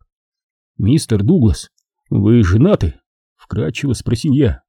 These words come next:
На мгновение на его лице появилось неподдельное удивление. "Нет, и пусть это вызовет у вас дополнительное подозрение, мистер Холман, но я собираюсь жениться, и довольно скоро".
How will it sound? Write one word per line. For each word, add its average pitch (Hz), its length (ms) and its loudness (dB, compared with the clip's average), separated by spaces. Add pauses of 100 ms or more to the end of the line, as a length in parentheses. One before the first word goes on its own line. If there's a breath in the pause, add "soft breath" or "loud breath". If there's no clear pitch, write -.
(840)
На 107 180 2
мгновение 107 640 0
на 87 80 0
его 104 240 -2
лице 156 260 -4
появилось 139 540 0
неподдельное 120 600 2
удивление. 110 640 0 (880)
"Нет, 202 600 2 (480)
и 113 160 0
пусть 180 340 -2
это 185 160 2
вызовет 175 400 4
у 175 60 2
вас 180 200 2
дополнительное 160 680 2
подозрение, 135 560 2
мистер 175 300 0
Холман, 110 440 0 (480)
но 165 140 -2
я 254 180 2
собираюсь 233 520 4
жениться, 156 580 2 (240)
и - 100 -6
довольно 226 360 2
скоро". 135 600 4